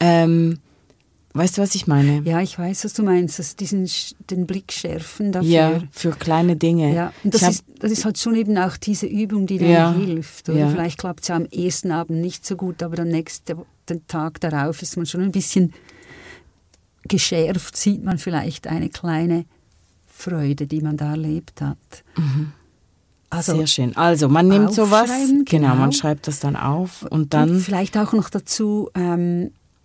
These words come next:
Speaker 2: wo war das? War das mit Menschen, die wir bege-,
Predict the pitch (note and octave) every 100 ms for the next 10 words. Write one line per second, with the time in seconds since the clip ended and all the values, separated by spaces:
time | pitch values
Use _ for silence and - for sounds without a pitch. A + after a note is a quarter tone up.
0 | _ E3 C#3+ E3 F3+ G#3+ A#3 A#3 A#3 A#3
1 | A#3+ A3+ - - G3 E3+ D#3+ D3 - -
2 | - _ _ - - D3 C#3+ G#3+ C4 D4
3 | C#4+ C4+ F#3+ F#3 F#3 F#3 F#3 G3+